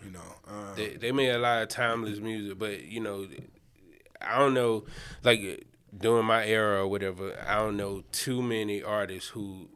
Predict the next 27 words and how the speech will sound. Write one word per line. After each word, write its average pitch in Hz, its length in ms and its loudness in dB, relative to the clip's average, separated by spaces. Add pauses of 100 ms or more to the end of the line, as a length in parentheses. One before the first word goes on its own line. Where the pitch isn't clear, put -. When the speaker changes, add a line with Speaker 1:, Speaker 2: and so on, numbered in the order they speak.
(180)
Speaker 2:
and 98 140 -6
I'm 107 120 -6
talking 107 260 -4
about 92 200 -8
strictly 113 380 -4
hip 113 160 -2
hop, 90 300 -10 (340)
who 123 160 0
made 113 320 2
so, 113 380 -4
so 117 260 -4
much 107 380 -6
timeless 101 580 -4
music. 107 420 -4 (1900)
Speaker 1:
So 113 120 2
Speaker 2:
I, 120 40 6
Speaker 1:
Rick 127 200 4
Speaker 2:
I 110 60 2
Speaker 1:
Ross 127 200 8
Speaker 2:
just 127 80 0
Speaker 1:
made 127 100 2
a 123 40 2
lot 120 200 2
of 113 60 -2
timeless 127 400 -2
music? 123 320 -6 (140)
Speaker 2:
Yeah. 151 340 6